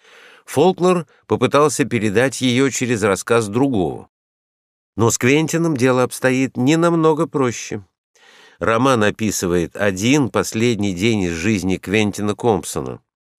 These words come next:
Квентин бродит, погруженный в свои переживания по окрестностям Кембриджа. За ним увязывается девочка из итальянского семейства.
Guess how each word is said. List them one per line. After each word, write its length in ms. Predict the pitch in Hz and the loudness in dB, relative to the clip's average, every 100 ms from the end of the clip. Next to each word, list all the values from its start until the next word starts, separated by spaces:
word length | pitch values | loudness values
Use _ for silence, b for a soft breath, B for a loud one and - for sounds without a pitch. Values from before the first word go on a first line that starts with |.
| b b b b - | b b b b -4
Квентин 640 | 113 165 160 156 143 - | 0 2 2 0 -2 -2
бродит, 560 | 123 123 151 160 147 - | -2 2 4 2 -2 -2
погруженный 760 | 127 107 113 104 139 131 127 | -4 0 0 2 2 2 0
в 80 | - | -2
свои 400 | - 110 120 120 | 0 0 2 -2
переживания 960 | - 117 101 92 98 95 113 127 123 113 | -2 0 0 0 2 2 2 2 0 0
по 140 | 101 | -2
окрестностям 800 | 92 107 95 - 87 - 90 85 | -2 -2 -2 -2 -6 -4 -6 -2
Кембриджа. 680 | - 117 123 135 117 131 117 B B B B B | 0 0 0 -2 -2 -4 -6 B B B B B
За 220 | 90 123 | 0 2
ним 260 | 131 156 143 | 4 2 2
увязывается 800 | 123 120 110 92 92 90 85 - | 0 2 2 2 2 0 -2 -6
девочка 580 | 104 113 120 123 - - | -2 2 4 2 -4 -4
из 180 | 131 113 | -2 -2
итальянского 720 | 110 123 120 117 110 - 113 | 0 0 2 2 0 -2 -4
семейства. 800 | - 117 110 104 92 - 101 | -2 0 0 0 -4 -8 -8